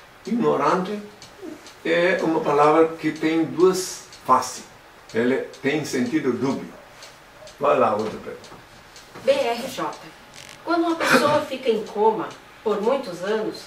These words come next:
Speaker 2: e depois volta, o que o espírito, <coughs> o que o espírito fica fazendo durante o coma? E por que há essa possibilidade de passar parte da vida fora do seu corpo?
Speaker 1: Olha,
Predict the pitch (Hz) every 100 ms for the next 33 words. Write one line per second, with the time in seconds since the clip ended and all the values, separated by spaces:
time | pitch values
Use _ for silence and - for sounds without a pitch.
0 | - 214 214 233 220 175 196 226 233 175
1 | - 202 - 339 349 - 285 - - -
2 | 508 466 - - - - 285 311 - 262
3 | 240 233 233 226 214 220 202 220 214 202
4 | 196 190 208 269 - 190 - 247 277 175
5 | - - - - 254 254 254 254 302 302
6 | 247 247 233 220 220 208 208 202 202 202
7 | 190 214 196 190 - 226 226 226 226 -
8 | 233 208 190 220 226 196 220 240 - -
9 | 185 175 226 262 - - - - - -
10 | - - - 220 - 143 -